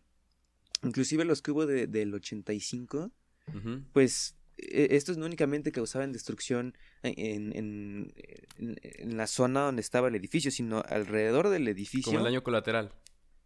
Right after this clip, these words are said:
Speaker 1: Ajá, exacto. Entonces hubo muchos edificios que se vieron también dañados por el simple colapso de un solo edificio. Y estamos hablando de edificios de veinte metros de altura, ¿no? O quizá
Speaker 2: Oh,
Speaker 1: menos.
Speaker 2: sí, muy pequeños.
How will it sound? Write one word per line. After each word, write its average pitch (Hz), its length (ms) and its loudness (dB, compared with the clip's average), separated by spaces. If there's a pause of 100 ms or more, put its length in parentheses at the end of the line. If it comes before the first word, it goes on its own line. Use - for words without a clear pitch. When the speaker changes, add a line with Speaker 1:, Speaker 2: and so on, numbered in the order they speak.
(580)
Speaker 1:
Ajá, 156 300 4
exacto. 156 440 -8 (120)
Entonces 147 360 -6
hubo 151 220 0
muchos 160 380 -6
edificios 135 640 -4
que - 120 -16
se 117 120 -4
vieron 117 300 -4
también 110 320 -4
dañados 117 580 -4 (440)
por 117 160 4
el 110 160 2
simple 135 280 0
colapso 120 440 2
de 117 80 -2
un 123 80 -8
solo 117 260 -2
edificio. 104 580 -4 (280)
Y 107 40 -6
estamos 131 340 2
hablando 120 200 0
de 117 100 -2
edificios 113 420 -4
de 95 260 -4
veinte 110 260 -2
metros 107 300 -6
de 101 80 -2
altura, 117 280 -4
¿no? 123 340 -8
O 104 120 -6
quizá - 240 -6
Speaker 2:
Oh, 90 60 -6
Speaker 1:
menos. 131 240 -6
Speaker 2:
sí, 101 280 -8 (140)
muy 107 180 -8
pequeños. 107 600 -10